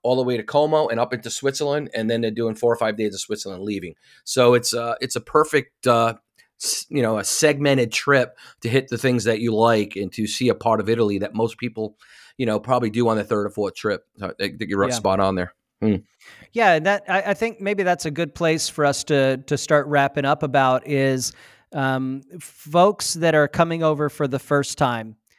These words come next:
Speaker 2: What, what are our recommendations, especially on the Italy with Bella side,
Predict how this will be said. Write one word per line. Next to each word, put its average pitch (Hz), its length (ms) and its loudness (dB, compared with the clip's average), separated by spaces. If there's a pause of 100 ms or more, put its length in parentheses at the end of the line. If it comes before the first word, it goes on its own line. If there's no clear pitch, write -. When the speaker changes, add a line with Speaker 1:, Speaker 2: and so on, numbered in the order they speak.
(300)
Speaker 2:
What, 165 260 4
what 185 220 2
are 247 100 2
our 175 140 4
recommendations, 135 1040 -2
especially 147 500 0
on 139 120 4
the 135 220 2
Italy 147 220 4
with 123 220 0
Bella 135 280 4
side, 131 560 2